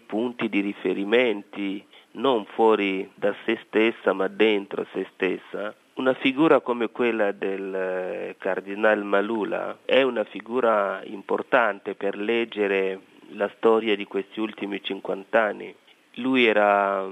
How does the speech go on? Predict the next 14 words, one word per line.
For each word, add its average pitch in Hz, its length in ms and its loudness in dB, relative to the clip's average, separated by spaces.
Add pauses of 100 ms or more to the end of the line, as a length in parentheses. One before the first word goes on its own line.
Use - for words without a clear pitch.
(120)
un 104 580 -6
intellettuale, 139 1080 -2
era 98 480 -8
un 98 180 -14
sacerdote, 110 880 -2 (240)
è - 120 -8
diventato 98 720 0
poi 95 600 -2 (400)
pastore 104 880 2
della 98 300 -2
chiesa 104 400 0
di 98 140 -6
Kinshasa, 101 640 -2
ma 98 440 -6